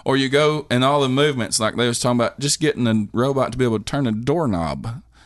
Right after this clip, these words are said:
was difficult, or pull a trigger on a gun. Like, all these fine-tuned things. It is, it is amazing to me. You know, I, I praise God for it. It's amazing to me. Proof is in us.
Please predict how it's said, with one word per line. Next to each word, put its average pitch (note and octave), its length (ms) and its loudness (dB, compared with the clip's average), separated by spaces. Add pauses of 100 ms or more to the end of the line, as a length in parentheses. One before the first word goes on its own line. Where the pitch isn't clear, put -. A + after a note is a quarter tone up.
(140)
was G2+ 260 0
difficult, G2 680 -2
or F#2+ 200 0
pull C3 320 0
a C3 40 -2
trigger C3+ 400 0
on C3 80 2
a B2+ 80 2
gun. B2+ 440 0
Like, G#2 180 -2
all D3 140 2
these D3+ 180 0
fine-tuned C#3+ 640 -2
things. B2+ 300 0
It E3 80 -2
is, A#2+ 180 -6
it F#3 60 0
is G3 160 0
amazing G#2+ 420 -2
to F2 80 -10
me. D#2+ 200 -10 (120)
You G2 140 -2
know, D#2+ 160 -6 (120)
I, B2 260 0
I - 20 0
praise A2+ 300 0
God F2 280 -6
for C#2 180 -12
it. - 80 -16 (480)
It's B2 200 -2
amazing A#2 340 0
to A2 80 0
me. A2+ 320 0 (100)
Proof A#2 280 0
is G#2 120 -2
in G#2+ 140 2
us. G#2 300 -2